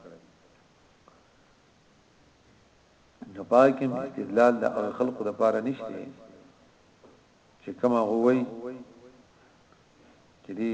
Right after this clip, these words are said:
صحیح حدیث کې راغلی. دا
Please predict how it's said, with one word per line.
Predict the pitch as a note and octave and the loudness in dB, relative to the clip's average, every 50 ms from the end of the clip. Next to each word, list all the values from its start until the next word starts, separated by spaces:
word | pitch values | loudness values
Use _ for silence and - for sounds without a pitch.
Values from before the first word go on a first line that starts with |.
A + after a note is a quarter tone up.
| G#2+ F#2 - | -4 -6 -4
صحیح | A2 A2+ A2+ G#2 G#2 | -2 -2 0 0 0
حدیث | G#2+ G2+ A2 G#2+ A2 - | 0 -2 -2 -6 -8 -6
کې | - G#2 F#2+ | -6 -4 -4
راغلی. | F#2 F#2 F2+ F#2 F2 F2+ F2+ F#2 F#2 F2+ F#2 F#2 F2+ - - - - - - - - - _ _ - - - _ _ - - - - - - - - - - - - - - - - - - - - | -4 -4 -4 -6 -8 -10 -12 -14 -16 -18 -18 -20 -20 -20 -20 -20 -20 -20 -20 -20 -20 -20 _ _ -20 -20 -20 _ _ -20 -20 -20 -20 -20 -20 -20 -20 -20 -20 -20 -20 -20 -20 -20 -20 -20 -20 -16 -8
دا | - | -4